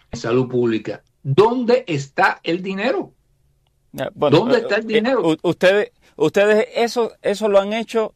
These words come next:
Speaker 2: de una manera magnífica. Yo siempre se lo digo a todo el mundo, si usted quiere saber dónde está la plata en Cuba, vaya a Cuba siglo veintiuno, ahí los informes son demoledores. Y con lo que ha salido también publicado por el Miami Herald,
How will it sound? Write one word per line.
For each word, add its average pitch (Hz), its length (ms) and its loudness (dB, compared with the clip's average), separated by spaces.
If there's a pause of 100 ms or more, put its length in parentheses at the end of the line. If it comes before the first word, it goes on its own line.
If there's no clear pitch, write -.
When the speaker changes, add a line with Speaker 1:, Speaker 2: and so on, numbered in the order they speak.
(120)
Speaker 2:
de 131 260 0
una 180 200 -4
manera 165 480 0
magnífica. 139 800 -2
Yo 151 340 0 (680)
siempre 165 340 -2
se 156 80 -6
lo 139 140 0
digo 160 160 2
a 151 40 0
todo 147 120 -2
el 143 60 -4
mundo, 143 320 -4
si - 140 -10
usted 170 300 -4
quiere 180 320 -2
saber 135 480 -2
dónde 139 420 0
está 123 440 0 (260)
la 104 160 -2
plata 156 400 2
en 147 80 -6
Cuba, 202 460 -2 (280)
vaya 131 300 0
a 147 40 0
Cuba 156 280 -4
siglo 160 300 -2
veintiuno, 165 680 -4 (240)
ahí 127 240 0
los 165 180 0
informes 156 640 -2
son 180 320 -6
demoledores. 131 800 -2
Y 113 260 -6
con 123 200 -2
lo 123 60 0
que 143 80 2
ha 156 60 2
salido 160 380 -2
también 143 340 -2
publicado 143 500 0
por 139 140 -4
el 123 60 -4
Miami 131 320 -4
Herald, 180 360 -2